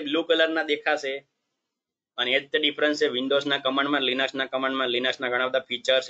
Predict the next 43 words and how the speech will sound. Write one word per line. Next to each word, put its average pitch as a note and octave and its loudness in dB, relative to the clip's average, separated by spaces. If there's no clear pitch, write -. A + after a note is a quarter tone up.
according B2 0
to A#2+ -2
security B2 -2
અલગ B2 0
અલગ B2 -2
છે. A#2+ -2
but C3 2
આ C3+ 4
એવું D#3 4
ના E3+ 2
વિચારતા E3 2
કે C#3+ -6
ભાઈ, C#3+ 2
ભાઈ C#3+ 0
જે C#3 0
ફાઇલના C#3 2
નામ C3+ 0
છે C#3 0
black B2 2
કલરથી B2 0
દેખાશે, A2 0
કારણ A#2 0
કે B2+ 4
બેકગ્રાઉન્ડની C3+ 2
screen C#3 -4
black C#3 2
છે C#3+ 2
તો C#3 2
તમને C3 -2
white D3 4
અક્ષર C#3 0
દેખાડશે, A#2+ 2
બેકગ્રાઉન્ડની B2 -2
screen B2+ -6
black C#3 2
હોત, C3+ 4
white C#3+ 2
હોત D3 4
તો B2 0
તમને C3 -4
black D#3 0
file C#3 2
દેખાડે, A2 0